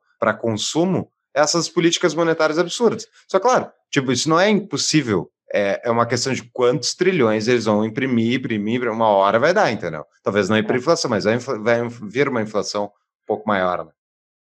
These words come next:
Speaker 2: Depois eu fiz algumas anotações aqui, só em pinceladas, assim, sobre FED, juros, inflação e por que que a inflação não sobe. Mas, mas não sei se tem mais alguma pergunta aí.
Speaker 1: Tem
Speaker 2: Tem?
Speaker 1: mais pergunta, vamos lá. F N Reis fez a pergunta.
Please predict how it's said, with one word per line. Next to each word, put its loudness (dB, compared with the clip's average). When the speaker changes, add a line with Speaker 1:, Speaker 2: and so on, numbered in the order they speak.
Speaker 2:
Depois 2
eu -6
fiz -2
algumas 0
anotações -6
aqui, -8
só 2
em -2
pinceladas, 0
assim, -14
sobre -4
FED, 0
juros, -6
inflação -4
e -4
por -10
que -8
que -6
a -2
inflação -2
não -6
sobe. 2
Mas, 2
mas 2
não -6
sei -2
se -4
tem -4
mais 0
alguma 0
pergunta -4
aí. -2
Speaker 1:
Tem 2
Speaker 2:
Tem? 4
Speaker 1:
mais 2
pergunta, 0
vamos 2
lá. 2
F -4
N 2
Reis 0
fez -2
a 2
pergunta. -4